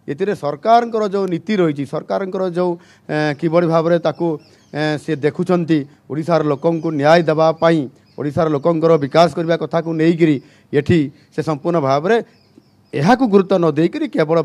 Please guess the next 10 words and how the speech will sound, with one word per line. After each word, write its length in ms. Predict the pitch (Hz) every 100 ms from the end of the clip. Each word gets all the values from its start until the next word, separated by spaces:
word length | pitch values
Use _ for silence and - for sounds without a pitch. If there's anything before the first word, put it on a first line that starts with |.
| 113
ଭୋଟ 300 | 92 196 233
ବ୍ୟାଙ୍କ 280 | 165 175 170
ତିଆରି 260 | - 147 233
କରିବା 300 | 226 190 180
ନାଁରେ 400 | 156 147 160 143 123 - _ _
ସେ 80 | 214
ଯେଉଁ 200 | 214 202 196 - _ -
ବିଭିନ୍ନ 320 | 143 190 208
ପ୍ରକାରର 420 | 175 165 180 180 180
ଯେଉଁ 200 | 165